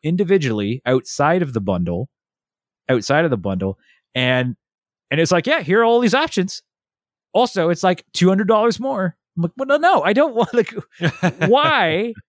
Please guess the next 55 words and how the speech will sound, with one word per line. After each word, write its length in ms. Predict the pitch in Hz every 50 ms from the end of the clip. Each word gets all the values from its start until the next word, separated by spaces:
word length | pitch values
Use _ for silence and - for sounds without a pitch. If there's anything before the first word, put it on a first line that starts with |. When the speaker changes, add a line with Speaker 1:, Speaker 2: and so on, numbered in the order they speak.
| _ _ -
Speaker 1:
why, 340 | 170 190 214 226 240 240 214
why 300 | 170 170 180 214 240 269
are 80 | 269
these 140 | 240 226 185
options 360 | 220 214 208 - - 196 165 170
not 160 | 180 180 170
here?" 440 | 156 - 220 262 247 185 131 117 - -
And, 300 | 131 139 143 143 135 117
like, 360 | 135 131 123 123 113 - _ _ _ _ _ _ _ _ _ _ _ _
so 160 | - - 208 196
I, 400 | 190 160 160 165 160 156 160 170
I 40 |
messaged 540 | 165 156 156 160 165 165 - 226 175 - -
the 100 | 131 135
guy, 320 | 110 120 127 123 127 127 135
like, 120 | 131 107
their 140 | 120 123 104
website, 600 | 95 104 117 131 147 - 214 214 233 240 262 233 - _ _ _ _ _ _ _ _ _ -
and, 360 | 156 147 147 147 143 143 131
like, 160 | 139 131 -
'cause 140 | - - 120
they 100 | 127 143
have 100 | 131 120 -
chat 300 | - - 143 139 139 127
on 80 | 107 101
their 100 | 95 95
website. 500 | 107 120 123 - 95 87 87 90 90 - -
Speaker 2:
Sure, 320 | - - 208 143 101 90
yeah. 240 | 87 98 92 85 85 - _ - -
Speaker 1:
And 100 | 165 165
the 60 | 151
chat 320 | - - 196 196 214 190
guy's 320 | - 175 143 127 127 117 135
like, 440 | 131 113 110 110 107 - - - _ _ _ _ _ _ _ _ _ _ _ _ _ _ _ _ _ _ _ -
"Oh, 200 | 175 170 170 156
the 120 | 143 147
website, 600 | 143 156 160 143 - - 165 143 135 127 110 101 _ 147
it's 200 | 156 147 - -
probably 280 | - 180 165 143 139 120
a 60 | 107
cache, 360 | - - 135 123 120 - -
a 360 | 123 104 95 90 - 113 107 -
ca-, 100 | - -
uh, 180 | 113 107 101 98
like, 140 | 95 98 -
a 40 | -
caching 440 | - - 131 127 117 - - 107 104
error. 380 | 95 92 90 90 87 87 87 - -
Just 160 | - - -
refresh 320 | 135 - - 110 98 -
your 80 | - -
page." 340 | - 98 85 80 82 - -
And 100 | 98 113
I'm 60 | 110 107
like, 220 | 101 101 -